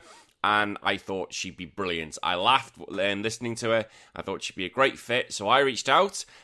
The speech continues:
and asked if she wanted to come on, and Lindsay w-, very much agreed to. I was very, very grateful. And we recorded this, had an absolute great time. And she will be coming on the show again, um, to do a game that I wasn't too fond of, but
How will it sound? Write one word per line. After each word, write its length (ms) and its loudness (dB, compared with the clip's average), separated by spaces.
and 120 0
asked 220 0
if 80 -6
she 140 -6
wanted 300 -4
to 60 -10
come 200 -6
on, 180 4
and 100 -2
Lindsay 340 -2
w-, 200 -4
very 400 0
much 240 -2
agreed 380 -4
to. 340 0
I 60 4
was 140 0
very, 220 2
very 200 0
grateful. 540 -4
And 180 -2
we 160 -2
recorded 520 0
this, 200 2
had 160 0
an 100 -2
absolute 440 -2
great 400 -2
time. 520 4
And 140 -2
she 80 -2
will 100 4
be 80 -4
coming 240 -2
on 120 0
the 80 -2
show 220 0
again, 480 0
um, 380 -2
to 80 -6
do 120 2
a 40 0
game 340 2
that 240 2
I 240 4
wasn't 420 -4
too 240 -8
fond 320 -4
of, 280 0
but 240 0